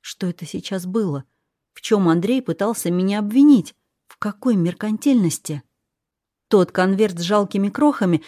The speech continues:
которого не хватило и на месяц? Тревога поселяется в сердце, а мысль, что он узнает о Тане и с подобным воинственным настроем захочет ее отнять, запускает дрожь во всем теле.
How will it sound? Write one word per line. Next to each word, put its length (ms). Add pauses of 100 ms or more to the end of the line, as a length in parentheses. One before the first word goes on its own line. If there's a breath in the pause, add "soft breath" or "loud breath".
(120)
которого 380
не 140
хватило 440
и 60
на 140
месяц? 520 (360)
Тревога 480
поселяется 680
в 60
сердце, 540 (260)
а 140
мысль, 480 (160)
что 240
он 140
узнает 440
о 80
Тане 420 (240 soft breath)
и 120
с 80
подобным 580
воинственным 640
настроем 540
захочет 500
ее 180
отнять, 440 (260)
запускает 680
дрожь 360
во 120
всем 260
теле. 440